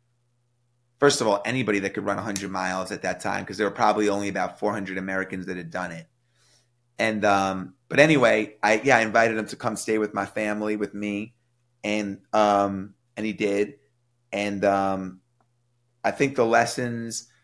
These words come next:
I mean, there's a lot of lessons, but, like, I, I'm a creature of a compilation of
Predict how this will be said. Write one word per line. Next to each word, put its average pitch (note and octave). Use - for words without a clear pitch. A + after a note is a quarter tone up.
I B2+
mean, D3
there's D#3+
a D#3
lot C3
of C3
lessons, G2
but, G#2+
like, G#2+
I, A2+
I'm C#3+
a D#3+
creature C3+
of G#2+
a B2
compilation B2+
of G#2+